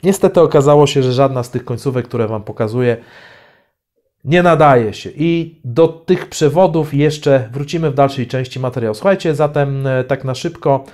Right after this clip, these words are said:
możemy sobie wybrać w zależności od zasobności portfela, e, mniej lub bardziej rozbudowany zestaw. Oczywiście w każdym zestawie znajduje się, e, nazwijmy to, rączka lutownica i jakiś grot,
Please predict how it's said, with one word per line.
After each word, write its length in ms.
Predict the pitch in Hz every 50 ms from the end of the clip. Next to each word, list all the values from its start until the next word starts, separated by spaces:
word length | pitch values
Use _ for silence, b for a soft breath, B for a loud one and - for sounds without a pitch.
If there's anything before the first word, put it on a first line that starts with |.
| B B B B
możemy 320 | 151 165 156 170 165 160
sobie 280 | 151 - 151 143 143 127
wybrać 600 | 131 147 143 143 139 135 131 127 - - - 123 120
w 60 | 110
zależności 580 | 117 127 123 120 113 117 127 120 120 - - 123
od 120 | 117 104
zasobności 800 | 104 120 120 - - 123 110 110 120 127 131 123 - - - 110
portfela, 720 | - - 107 104 - - - 147 143 143 135 131 123 B B B B B B B -
e, 300 | 107 113 117 113 113 110 - _ -
mniej 280 | 123 131 151 165 170
lub 140 | 160 143 123
bardziej 360 | 127 135 135 127 123 127 127
rozbudowany 640 | 120 117 113 110 117 113 120 113 113 127 139 147 151
zestaw. 440 | 175 185 180 - - 151 143 143 B B B B B B
Oczywiście 400 | 131 - 190 180 - - - 147
w 80 | -
każdym 340 | - 151 151 147 143 147 131
zestawie 480 | 120 120 117 - 135 131 123 127 127 120
znajduje 480 | 110 120 117 117 113 120 120 120 113
się, 160 | 113 - 117 113
e, 440 | 107 104 104 92 107 107 107 107
nazwijmy 440 | 107 117 123 113 123 139 147 139 135
to, 160 | 131 - 117
rączka 320 | 113 139 151 147 - - 139
lutownica 600 | 135 131 127 - 123 113 127 123 120 - 123 110
i 60 | 120
jakiś 340 | 127 120 120 - 123 104 104
grot, 400 | 113 143 151 156 151 147 147